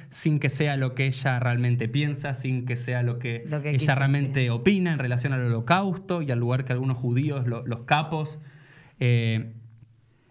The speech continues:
Speaker 1: tuvieron, eh, en relación a los campos de concentración y demás.
Speaker 2: Era como todo lo contrario a lo que se entendió,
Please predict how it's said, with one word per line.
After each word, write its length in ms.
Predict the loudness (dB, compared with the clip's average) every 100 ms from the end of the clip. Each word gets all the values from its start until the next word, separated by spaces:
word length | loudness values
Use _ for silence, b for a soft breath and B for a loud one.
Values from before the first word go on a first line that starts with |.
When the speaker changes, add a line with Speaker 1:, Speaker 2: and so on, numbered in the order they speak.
| -20 0
Speaker 1:
tuvieron, 800 | 4 6 6 6 4 2 -2 -8 -8
eh, 420 | 0 2 2 0 0
en 80 | 0
relación 280 | 0 0
a 20 | 0
los 80 |
campos 220 | 2 2 2
de 80 |
concentración 680 | 2 -2 -2 -2 -2 0 0
y 60 | 0
demás. 340 | 0 0 -2 -4
Speaker 2:
Era 220 | -4 -2
como 200 | -2 -2
todo 140 | -2
lo 100 | -4
contrario 460 | -4 -4 -4 -4 -4
a 40 |
lo 140 | -6 -6
que 220 | -6 -6
se 160 | -6 -6
entendió, 560 | -4 -4 -2 -2 -4